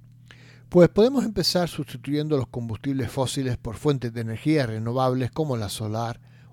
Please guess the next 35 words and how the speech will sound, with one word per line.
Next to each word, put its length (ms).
o 100
la 140
eólica. 460
Podemos 440
promover 520
una 320
movilidad 720
sostenible, 800
reduciendo 520
al 100
mínimo 340
el 80
uso 260
del 140
vehículo 400
privado 420
y 60
promocionando 720
el 80
transporte 480
público 640
y 80
una 160
cosa 260
fundamental, 680
la 80
bicicleta, 720
que 80
encima 380
nos 140
sirve 240
para 200
darnos 240
buena 220
salud. 340